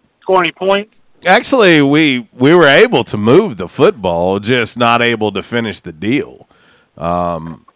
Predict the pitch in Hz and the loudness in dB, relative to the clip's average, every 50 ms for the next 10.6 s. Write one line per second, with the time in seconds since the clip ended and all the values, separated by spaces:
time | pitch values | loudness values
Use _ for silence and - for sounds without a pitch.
0 | _ _ _ 107 98 120 123 123 117 110 - _ _ - 107 120 131 131 107 117 | _ _ _ -6 -2 0 2 2 2 0 -2 _ _ -4 -2 -2 -2 -2 -4 -4
1 | 131 156 156 139 120 101 85 - 131 135 165 175 143 120 113 110 113 117 131 131 | 0 2 2 2 2 0 0 0 2 2 4 2 2 0 0 0 0 0 -2 -2
2 | 123 110 110 120 120 120 117 110 104 - - 113 113 110 107 104 135 160 156 147 | -2 -4 -2 0 0 2 2 0 -2 -4 -4 -4 -4 -2 0 0 0 0 0 -4
3 | - - 135 113 104 - - 131 139 147 139 131 120 113 98 - _ _ _ _ | -6 -6 -6 -6 -4 -2 0 0 0 0 0 0 -2 -4 -6 -10 _ _ _ _
4 | _ _ - 110 107 101 98 120 135 156 165 147 113 113 110 104 104 101 98 - | _ _ -4 -4 -4 0 2 4 4 4 2 2 0 -2 -2 -2 -2 -4 -4 -4
5 | 131 127 127 123 120 120 120 123 120 107 117 107 113 110 98 - 95 110 113 131 | -2 -2 -2 -2 -2 -2 -2 -2 -2 -4 -4 -2 -2 -2 -4 -4 -4 -4 -2 -2
6 | 156 160 - - 110 101 98 - - _ _ _ _ _ - 98 117 139 156 156 | -2 -4 -4 -4 -4 -4 -4 -6 -10 _ _ _ _ _ -4 0 2 4 4 2
7 | 120 101 123 117 110 107 127 175 - - - 87 65 - - - - - 117 135 | 2 2 0 0 2 0 -2 -2 -4 -6 -12 -14 -14 -16 -20 -14 -6 -2 0 0
8 | 165 160 151 113 107 113 113 113 107 - 104 90 - - 139 160 170 117 87 80 | 2 0 0 -2 -2 -2 -2 -2 -4 -6 -8 -10 -4 -2 -2 -2 -2 -2 -6 -10
9 | 82 - _ _ _ _ _ _ - 92 98 101 101 98 95 104 117 107 - 131 | -14 -18 _ _ _ _ _ _ -4 -2 -2 -2 -2 -2 -2 -4 -4 0 0 2
10 | 123 120 110 98 123 127 143 143 139 135 117 | 2 2 0 0 0 2 4 4 2 0 -2